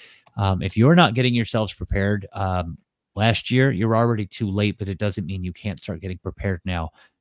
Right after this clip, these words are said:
Go find the resources that you can to be self-sustaining. Find reverse osmosis machines so you can have water. Do the calculations. Make sure you're preparing for your family's sanitation.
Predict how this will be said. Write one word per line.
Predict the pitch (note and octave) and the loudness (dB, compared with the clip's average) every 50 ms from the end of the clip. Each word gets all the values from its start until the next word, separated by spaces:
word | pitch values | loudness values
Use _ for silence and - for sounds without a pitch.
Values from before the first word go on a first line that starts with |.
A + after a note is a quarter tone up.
| _ _ _ | _ _ _
Go | - A#2 B2+ | 6 6 6
find | B2 - - C#3 C3+ D3 D#3 | 6 6 6 6 8 8 6
the | C#3+ B2+ | 6 4
resources | A2 A2 A2 - - A#2 G#2 - - F#2+ | 4 4 2 2 0 -4 -6 -6 -6 -6
that | - A2 - | -6 -6 -6
you | - | -6
can | - - - G2+ G2 | -8 -4 -2 0 0
to | F#2 | -2
be | F2 - F#2+ | -2 -4 -6
self-sustaining. | - - F#2+ F2 - - F#2 F2 - - G2 F2+ E2+ E2+ E2+ E2 | -6 -4 -6 -6 -6 -8 -10 -10 -8 -6 -4 -4 -4 -4 -6 -8
Find | - - A#2 A#2+ A#2+ C3 C3 A#2+ A2 - _ - _ _ _ _ _ | -4 -2 2 4 4 6 4 4 2 0 _ -20 _ _ _ _ _
reverse | A#2+ G#2+ F#2+ G#2+ G#2 F#2+ - G#2 | 0 2 4 4 2 2 0 0
osmosis | F#2+ F2+ - - G2 F#2 E2 - - F2+ - - | -2 -2 -2 -2 -2 -2 -2 -4 -8 -10 -6 -4
machines | G2 F#2 - - G2 F#2+ F2 - | -4 -4 -2 -2 -2 -4 -2 -4
so | - F#2+ | -4 -2
you | F2+ F2+ F2+ | -2 -2 -4
can | - - F2+ | -4 -6 -4
have | D#2+ F#2 F#2 F2 - | -4 -4 -4 -4 -6
water. | D#2 D#2+ E2 E2+ E2 D2+ C2 - - - | -8 -6 -6 -6 -6 -6 -8 -10 -8 -2
Do | A#2+ B2 C3 | 0 2 2
the | B2 - | 2 0
calculations. | - A2 G#2+ G2 - - F2+ E2+ F2 E2+ D#2+ - - - - - - - | 0 0 0 0 0 -2 -4 -4 -4 -4 -4 -8 -12 -16 -16 -16 -12 -6
Make | G2 A2+ B2 A#2 | -2 -2 0 2
sure | - - - D3 C#3+ C3 | 2 2 2 4 4 4
you're | A#2+ A2+ G2+ | 6 4 4
preparing | - - - - G#2+ G#2 G2+ F#2+ | 2 -2 -2 0 2 2 2 0
for | - - G#2+ G2 | -2 -4 -4 -4
your | F#2 F2+ - | -4 -4 -4
family's | - F#2+ F#2 F2 F2+ E2 - | -4 -6 -4 -6 -6 -8 -4
sanitation. | - G2 F#2 F2 E2+ - - F2+ F2 E2 - - E2 D#2 - | -2 -2 -2 -2 -4 -4 -4 -4 -4 -4 -6 -8 -10 -10 -12